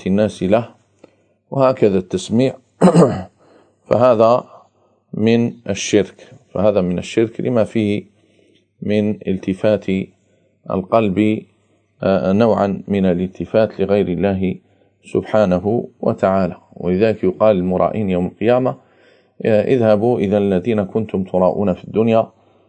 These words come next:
فانظروا هل تجدون عندهم جزاء". المسألة الثالثة يقول أنه من الشرك الأصغر، أن الرياء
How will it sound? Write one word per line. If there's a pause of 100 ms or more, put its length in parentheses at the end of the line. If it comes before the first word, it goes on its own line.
(280)
فانظروا
هل
تجدون
عندهم (480)
جزاء". (1900)
المسألة
الثالثة
يقول
أنه
من
الشرك
الأصغر، (960)
أن
الرياء